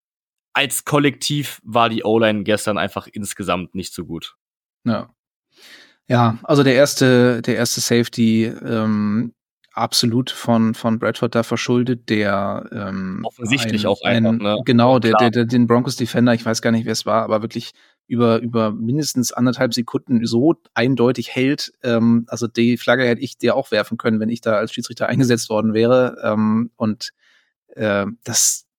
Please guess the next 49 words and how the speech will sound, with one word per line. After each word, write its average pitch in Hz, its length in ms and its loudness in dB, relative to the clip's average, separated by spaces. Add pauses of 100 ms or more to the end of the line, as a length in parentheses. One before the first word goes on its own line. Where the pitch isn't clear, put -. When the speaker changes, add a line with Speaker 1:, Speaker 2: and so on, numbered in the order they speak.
(120)
Speaker 2:
ja, 101 280 0 (140)
ganz - 220 -2
komisch. 104 360 -4
Also 113 320 0 (340)
ich - 160 -10
meine, 135 180 4
in 131 40 2
solchen 135 180 2
Situationen 135 520 2
denkt 135 180 0
man 135 80 0
sich 120 180 -4
immer, 147 520 0
ähm, 123 600 0 (200)
okay, 139 340 0
jetzt 127 240 -2
aufpassen, 139 640 -2
Safety-Gefahr 131 720 0
ist, - 200 -4
ist 127 240 -6
da. 131 260 4 (400)
Aber 110 400 2 (220)
sowas 117 260 -6
passiert 120 280 -2
ja 107 80 0
relativ 107 300 -4
selten, 101 560 -6
äh, 104 140 -6
so 90 80 -10
ein 95 60 -12
Safety. - 380 -8
Dass - 160 -4
die 127 80 -4
Seahawks 123 320 0
das 135 120 -6
dann 120 140 0
gleich 113 180 -2
zweimal 117 400 2
in 110 100 0
einem 117 300 2
Viertel 123 300 -2
hinbekommen, 104 760 -4
ähm, 113 200 2
das 113 180 -4
gab's 110 260 0
tatsächlich 117 460 -2
so 113 160 2
noch 113 180 2
nie. 131 320 0